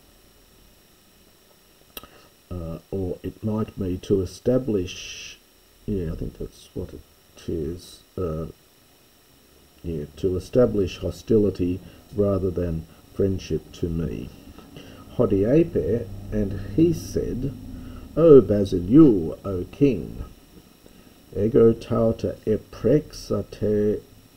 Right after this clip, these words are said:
se men eudaimonie."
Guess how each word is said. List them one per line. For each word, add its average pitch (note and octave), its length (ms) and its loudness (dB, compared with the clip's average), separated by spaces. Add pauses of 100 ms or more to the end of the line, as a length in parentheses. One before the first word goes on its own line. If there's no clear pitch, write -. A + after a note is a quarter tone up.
(160)
se F#2 600 -4
men F#2 560 -4 (360)
eudaimonie." F2 1400 -4